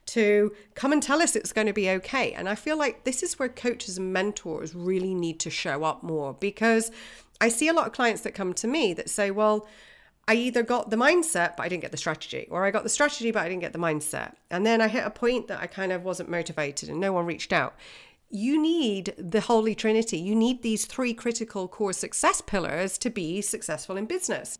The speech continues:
This comes down to when I talk to my clients about launching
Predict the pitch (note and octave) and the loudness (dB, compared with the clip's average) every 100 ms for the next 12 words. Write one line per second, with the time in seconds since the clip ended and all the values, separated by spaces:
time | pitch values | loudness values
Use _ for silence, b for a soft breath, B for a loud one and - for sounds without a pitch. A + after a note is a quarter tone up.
0 | _ - C#4+ - B3 A3+ G#3+ A3 G3+ G3 | _ -2 -2 0 0 2 0 0 0 0
1 | G3+ - D#3 F3+ G3+ B B B G3 A3 | -4 -2 0 0 -4 B B B 0 4
2 | D4+ D#4+ A#3 - G#3 G3 - F3+ F3 - | 4 2 -4 0 0 0 -2 0 0 -2
3 | - E3+ E3+ D#3+ D#3+ E3 E3+ F3+ G3 - | -8 -2 2 2 0 -2 -2 -2 -2 -4
4 | G3+ F#3+ G3+ | -2 -2 -4